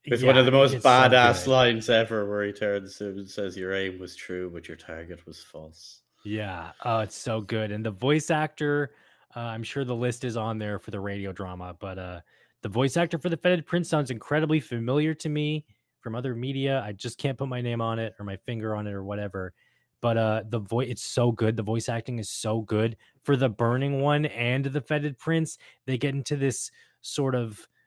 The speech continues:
Speaker 2: convers-, this philosophical conversation in the middle of battle of, uh, of, like, "You can't stop death. You will always serve
Speaker 1: So,
Speaker 2: it."
Speaker 1: the two voice actors are Kay Beo Foster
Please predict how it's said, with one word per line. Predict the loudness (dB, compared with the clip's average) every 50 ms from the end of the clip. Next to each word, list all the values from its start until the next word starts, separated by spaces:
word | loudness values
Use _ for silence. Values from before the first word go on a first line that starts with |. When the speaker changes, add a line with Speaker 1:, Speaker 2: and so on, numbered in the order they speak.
| _ _ _
Speaker 2:
convers-, | -4 0 2 2 2 2 0 0 0
this | -2 -2 -4 -4 -2
philosophical | 2 6 8 8 8 6 6 4 4 4 2 -4 -8 -6
conversation | -2 0 0 0 0 0 0 2 0 0 0 0 -2
in | -2 -2
the | -2
middle | 0 0 0 0 -2
of | -2 -2
battle | -2 0 0 0 0 0 -2 -4 -4 -6 -10 -18 _ _ _ -6
of, | -6 -4 -2 -4 -4 -6 -8 -10 -14 -16 _ _ _ _ _ _
uh, | -6 -4 -4 -4 -4 -4 -6 -8 -10 -12 _ _ _ _ -20 -20 _ _ _ _ _ _ _ _ -20 -18 -10
of, | -6 -6 -4 -2
like, | -2 -4 -4 -4
"You | -6 -6 -6
can't | -4 0 0 0 0 0 -2
stop | 0 0 0 0 0 -4 -2 0
death. | 2 2 2 0 -2 -6 -8
You | -6 -4
will | -2 -2
always | 0 0 0 0 -2 -4 -4 -6
serve | -8 -6 -4 -2 -2 0 2
Speaker 1:
So, |
Speaker 2:
it." | 2 4 6 6 6 4 2 0 -4 -12 _ _ _ _
Speaker 1:
the | -12 -12
two | -2 0 0 0 2
voice | 0 0 2 2 2 2 0 0
actors | 0 0 0 -2 -4 -6 -4 -2 -2 -2 -4 -4 -8
are | -6 -4 -2 0 0 0 -2 -2 -4 -8 -14
Kay | -6 -4 -2 0 0 -2 -2 -4 -6 -4
Beo | -2 -2 0 0 0 -2 -2 -6 -8
Foster | -8 -6 -4 -4 -4 -6 -8 -8 -6 -6 -4 -4 -6 -8 -10